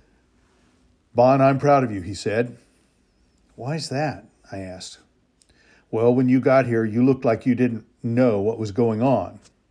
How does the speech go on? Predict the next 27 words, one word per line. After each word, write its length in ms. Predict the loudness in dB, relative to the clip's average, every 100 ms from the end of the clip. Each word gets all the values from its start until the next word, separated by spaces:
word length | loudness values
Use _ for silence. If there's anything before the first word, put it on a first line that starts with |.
| _ _ _ _ -16
but 180 | -12 -8
you 80 |
did 220 | -4 -4 -2
well. 380 | -4 -4 -10 _ _ _ _ _
I'm 120 | -14
proud 240 | -2 -2 -2
of 100 | -6
you." 160 | -20 _ _ _ _ _ _ _ _ _ _ _ _ _ _ _ _
Made 200 | -8 -4
me 180 | -2 -2
happy 400 | -4 -8 -8 -12 -14 _ _
that 120 | -6
I 80 | -6
buckled 380 | -2 -4 -4 -4
down 360 | -4 -4 -10 -18 _
and 140 | -16 -10
studied 400 | -6 -6 -6 -8
hard. 340 | -12 -12 -18 _ _ _ _ _ _ _ _ _ _ _ _ _ _ _ _ _
The 100 | -6
third 280 | 0 2 0
comment 500 | -8 -10 -10 -12 -16 _ _ _ _ _
was 140 | -10 -4
by 220 | 0 2
a 160 | 2 -2
particularly 800 | -6 -6 -6 -8 -6 -4 -4 -4
unkind 640 | -6 -6 -8 -6 -6 -6 -10
man 400 | -14 -14 -16